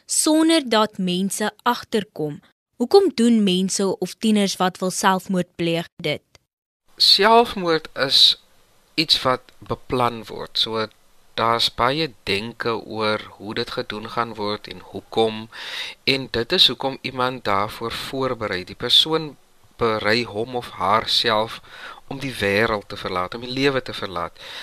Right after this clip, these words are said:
Speaker 2: So dit neem baie tyd om te beplan. Dit is nie net 'n impulsiewe besluit nie.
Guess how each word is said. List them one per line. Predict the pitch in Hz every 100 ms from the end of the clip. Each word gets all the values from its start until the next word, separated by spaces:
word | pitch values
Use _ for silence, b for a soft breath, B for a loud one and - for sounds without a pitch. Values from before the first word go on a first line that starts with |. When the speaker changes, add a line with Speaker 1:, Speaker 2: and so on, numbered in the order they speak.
| B
Speaker 2:
So | - 170
dit | 175
neem | 131 117 139 160 127
baie | 113 123
tyd | - 117 110
om | 110
te | 104
beplan. | 101 - 131 101 87 B B B B B -
Dit | 120
is | 113 -
nie | 131
net | 175 143
'n | 135 127 120 - 123
impulsiewe | 113 117 - - 160 139
besluit | 123 113 - 101 95
nie. | 92 90